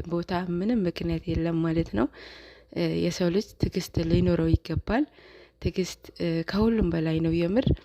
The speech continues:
ትዕግስት ካላችሁ በቃ በምንም፣ ምንም ነገር ም-፣ ማሸነፍ ትችላላችሁ ማለት ነው።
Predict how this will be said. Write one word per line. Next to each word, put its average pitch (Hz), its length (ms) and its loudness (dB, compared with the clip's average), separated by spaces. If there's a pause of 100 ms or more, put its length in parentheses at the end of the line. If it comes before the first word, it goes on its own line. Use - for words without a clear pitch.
(480)
ትዕግስት 214 420 -2
ካላችሁ 220 600 2 (180)
በቃ 185 220 -6 (440)
በምንም፣ 277 500 6 (440)
ምንም 285 300 6
ነገር 175 320 -2 (120)
ም-፣ 175 140 -4 (360)
ማሸነፍ 185 540 -2
ትችላላችሁ 165 840 -2
ማለት 170 340 -2
ነው። 175 140 0